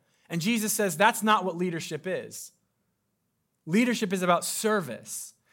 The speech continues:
Leadership is about influence. Leadership is about laying your life down. Now, let me tell you this. When we capture this accurate perspective, an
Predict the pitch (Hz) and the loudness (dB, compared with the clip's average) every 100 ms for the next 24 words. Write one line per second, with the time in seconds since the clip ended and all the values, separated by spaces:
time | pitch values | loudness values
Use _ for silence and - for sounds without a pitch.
0 | _ - 208 247 - 214 214 202 196 196 | _ 0 2 2 0 -2 0 4 4 4
1 | 226 226 220 156 123 123 - - _ _ | 0 0 -2 -10 -10 -12 -16 -18 _ _
2 | 214 269 262 233 233 220 208 185 220 226 | 0 2 -2 -2 2 4 4 4 2 4
3 | 208 185 190 214 220 143 113 107 _ _ | 2 2 2 2 -4 -10 -10 -14 _ _
4 | _ 180 226 262 254 240 226 226 175 196 | _ 2 2 2 2 2 4 2 0 -2
5 | 190 233 233 - 226 262 - - 302 285 | -2 -2 -4 -4 0 0 -2 -6 -4 -4
6 | - - - 202 - 196 254 269 285 285 | -10 -20 -2 -2 0 4 4 4 0 0
7 | - - 226 - - 214 - 170 160 | 0 -4 -4 -4 -4 -4 -4 -6 -6